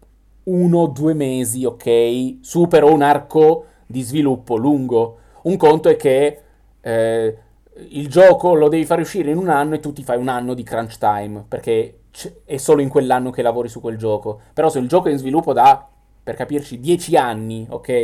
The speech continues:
mettiamola, anche Red Dead, otto anni di sviluppo,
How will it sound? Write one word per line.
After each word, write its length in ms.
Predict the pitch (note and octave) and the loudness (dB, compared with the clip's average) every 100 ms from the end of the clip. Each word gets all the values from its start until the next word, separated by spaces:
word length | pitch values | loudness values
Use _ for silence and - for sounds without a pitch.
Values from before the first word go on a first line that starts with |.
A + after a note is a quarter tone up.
| A2 | -2
mettiamola, 680 | A2 B2 B2+ A2 A2 A2 A2 _ _ | -6 -2 -2 -2 -4 -6 -8 _ _
anche 260 | B2+ C#3 D#3 | -6 0 0
Red 160 | C#3+ | 2
Dead, 220 | C3+ B2 C3 | 2 2 2
otto 280 | - - | -2 2
anni 200 | C#3 D#3 | 2 0
di 120 | D3 C#3 | -6 -10
sviluppo, 640 | C3+ C3 A2+ - G#2+ | -8 -6 -8 -6 -6